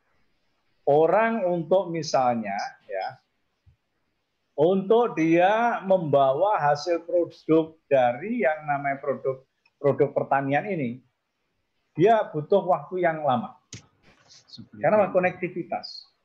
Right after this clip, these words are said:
Speaker 1: Yang kedua adalah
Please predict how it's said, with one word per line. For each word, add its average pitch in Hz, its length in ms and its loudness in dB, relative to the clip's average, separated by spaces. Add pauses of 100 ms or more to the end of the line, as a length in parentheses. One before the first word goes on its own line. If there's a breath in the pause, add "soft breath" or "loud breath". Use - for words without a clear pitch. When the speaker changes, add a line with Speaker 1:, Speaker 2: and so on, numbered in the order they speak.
(2250)
Speaker 1:
Yang 190 300 0
kedua 302 320 2
adalah 220 480 -2